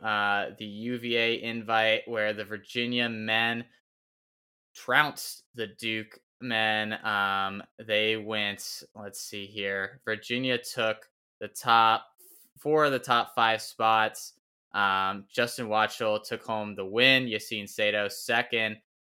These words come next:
Um, and, and really, this was such a palate cleanser for this Virginia men's team who really struggled last year. And, and to come out and dominate the way they did, have so many of their, their kind of top guys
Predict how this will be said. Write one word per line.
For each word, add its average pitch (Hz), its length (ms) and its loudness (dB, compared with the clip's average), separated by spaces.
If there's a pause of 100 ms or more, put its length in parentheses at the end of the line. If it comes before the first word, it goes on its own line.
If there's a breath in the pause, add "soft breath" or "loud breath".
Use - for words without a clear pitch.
Um, 101 540 0 (100)
and, 117 180 -6
and 113 260 -6 (200)
really, 135 420 2
this 123 260 0
was 101 220 -8
such - 480 -4 (100)
a 104 360 -2 (400)
palate 123 420 2
cleanser 120 680 0
for 113 100 -4
this 107 220 -6
Virginia 107 420 -6
men's 104 380 -4
team 107 340 -4
who 107 240 -8 (100)
really 143 440 4
struggled 110 480 -2
last 107 380 0
year. 104 220 -2 (420 soft breath)
And, 110 180 -6
and 120 160 0
to 123 80 -6
come 135 340 -2
out 113 360 4 (320)
and 107 260 -12
dominate 123 560 4
the 113 100 0
way 113 420 -2
they 110 280 0
did, 101 340 2 (340)
have 107 220 0
so 120 300 0
many 127 240 4
of 107 180 0
their, 107 480 2
their 101 340 -2
kind 101 140 -4
of 101 100 -14
top 113 380 2
guys 104 400 2